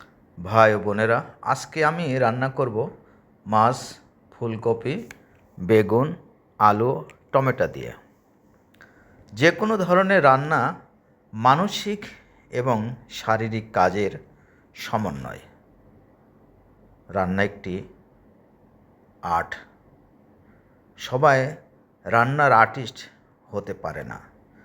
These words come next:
রান্না যদি ভালো হয়, তার প্রশংসা দশ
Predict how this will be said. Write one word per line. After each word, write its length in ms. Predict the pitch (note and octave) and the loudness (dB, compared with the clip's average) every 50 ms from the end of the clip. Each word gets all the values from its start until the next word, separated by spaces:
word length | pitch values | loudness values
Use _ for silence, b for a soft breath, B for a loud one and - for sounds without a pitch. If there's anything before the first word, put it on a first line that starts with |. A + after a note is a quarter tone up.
| b b b b b b - | b b b b b b 4
রান্না 280 | C#3+ C#3+ C#3 E3 F3 | 4 4 4 4 0
যদি 220 | E3 F3+ F#3 F3+ F3+ | 0 0 0 -2 -2
ভালো 300 | C#3+ C3 C3+ C3 C#3+ D3 | 0 0 2 2 2 0
হয়, 260 | D3 D#3 C#3+ B2 C#3 E3 F3 - - _ _ _ _ _ _ _ _ _ - | 2 2 2 2 0 -2 -6 -14 -20 _ _ _ _ _ _ _ _ _ 0
তার 120 | C3+ C#3+ C#3+ | 2 2 2
প্রশংসা 640 | C#3 C#3 C#3 C3 - - D3+ D#3 D3+ - B2+ A#2 B2 C#3 D#3 - - - _ _ _ _ _ _ _ _ _ - F2 F2+ G#2 C3 | 0 -2 -2 -2 -2 -2 -4 -4 -2 -2 -2 -2 -2 -4 -8 -14 -20 -20 _ _ _ _ _ _ _ _ _ -20 -12 -2 2 4
দশ 140 | C#3 D3 | 4 4